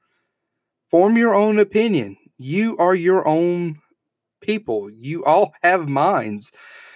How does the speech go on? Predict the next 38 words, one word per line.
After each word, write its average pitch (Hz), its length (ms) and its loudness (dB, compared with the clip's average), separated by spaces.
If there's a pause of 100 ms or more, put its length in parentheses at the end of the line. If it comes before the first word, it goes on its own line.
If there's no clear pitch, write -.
(320)
I 143 140 0
pray 175 560 2
every 156 280 0
single 160 380 -4
one 175 140 -2
of 143 140 -6
you 156 120 -6
have 139 240 -6
common 156 440 -2
sense, - 400 0
which 127 120 -2
I'm 127 160 -2
pretty 214 300 0
sure 147 340 0
all 135 220 4
of 120 140 -2
you 113 120 -12
do. 131 520 2
If - 180 -12
you 117 240 -14 (160)
didn't 180 200 2
have 117 180 -6
common 117 320 -2
sense, 123 300 -6
you'd 117 120 -10
be 117 140 -8
listening 120 420 -4
to - 100 -12
Sean 110 380 -4
Hannity. 151 480 -4 (1000)
That 123 160 2
was 107 120 -6
a 101 60 -10
joke, 110 480 -4
by 120 140 0
the 107 80 -4
way. 98 160 -8 (1500)
But 110 440 -2